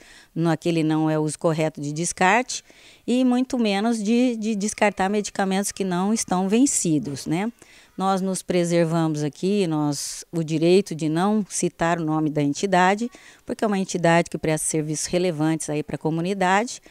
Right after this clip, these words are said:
mas ela já foi orientada a não cometer mais nenhuma atitude deste porte, porque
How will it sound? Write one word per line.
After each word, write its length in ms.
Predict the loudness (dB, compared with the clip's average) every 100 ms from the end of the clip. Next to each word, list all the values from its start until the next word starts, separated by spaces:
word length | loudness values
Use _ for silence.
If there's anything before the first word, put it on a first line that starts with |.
| -20 -20 -6
mas 240 | -2 2
ela 220 | 4 4
já 220 | 4 2
foi 360 | 2 4 4 6
orientada 800 | 2 0 -2 2 4 4 2 -4 _ _ _
a 120 | -4
não 340 | 0 0 0 -2 -2
cometer 420 | -2 0 0 0
mais 280 | 0 -2 -2
nenhuma 560 | -2 0 0 0 -2 -6
atitude 680 | -6 -6 -8 -6 -6 -6 -10 -12 -20 _ _ -2
deste 360 | 0 2 -2
porte, 600 | -4 2 2 2 -2 -6 -8 _ _
porque 300 | -4 0 0